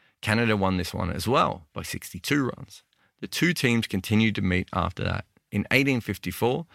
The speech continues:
Canadian fast bowler Joel Bradbury took nine wickets for six runs to bowl out the U S A for thirty-two. He took another <laughs> four wickets in the second innings as well. He also opened the batting. When Canada and the U S A play, it's for the K A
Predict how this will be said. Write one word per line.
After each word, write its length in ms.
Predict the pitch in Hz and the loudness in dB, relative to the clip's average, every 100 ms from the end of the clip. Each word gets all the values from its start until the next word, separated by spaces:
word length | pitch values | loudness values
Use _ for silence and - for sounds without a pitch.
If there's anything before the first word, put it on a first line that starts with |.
| - _ | -20 _
Canadian 440 | - 104 113 123 104 | -2 2 4 2 0
fast 300 | - 104 - | 0 0 0
bowler 280 | 98 92 87 | 0 0 0
Joel 280 | - 95 98 | 0 0 2
Bradbury 580 | 104 107 101 98 90 | 2 2 2 -4 -4
took 240 | 90 - - | -6 -10 -4
nine 500 | 104 101 110 120 107 | 0 2 4 2 0
wickets 260 | 92 98 | 0 -4
for 160 | - - | -6 -10
six 420 | - - 120 - | -8 -2 -2 0
runs 280 | 104 92 85 | 0 0 -2
to 80 | 87 | -2
bowl 220 | 98 95 | 2 2
out 100 | 92 | 2
the 80 | 92 | 0
U 120 | 92 | 0
S 140 | 85 | 0
A 120 | 87 85 | -2 -4
for 120 | 101 | -6
thirty-two. 640 | - 90 85 - 85 104 | -6 -4 -4 -4 -6 -6
He 480 | - _ _ _ - | -14 _ _ _ -10
took 160 | - | -4
another 220 | 92 107 95 | 2 2 2
<laughs> 120 | - | 2
four 160 | 101 | 2
wickets 300 | 73 - 95 | 2 -4 0
in 60 | 92 | 2
the 60 | 90 | 4
second 340 | - - 98 | 4 2 2
innings 280 | 87 85 - | 2 0 -4
as 120 | 85 | 0
well. 300 | 120 123 - _ _ _ _ - | 2 2 -2 _ _ _ _ -4
He 120 | 104 | 0
also 260 | - 110 | 2 4
opened 200 | 90 85 | 2 0
the 60 | 85 | 0
batting. 240 | 104 87 - _ _ _ _ _ _ _ _ _ - | 2 0 -6 _ _ _ _ _ _ _ _ _ -2
When 180 | 120 120 | 0 2
Canada 400 | - 113 120 113 | 2 2 2 2
and 100 | 101 | 2
the 60 | |
U 120 | 104 | 2
S 120 | 98 - | 2 0
A 100 | 92 | -2
play, 420 | 120 160 220 190 _ - | 0 0 0 -6 _ -10
it's 120 | 110 | -10
for 80 | - | -6
the 100 | 120 | -6
K 360 | - 117 127 - | 0 2 2 2
A 240 | 113 107 | 2 2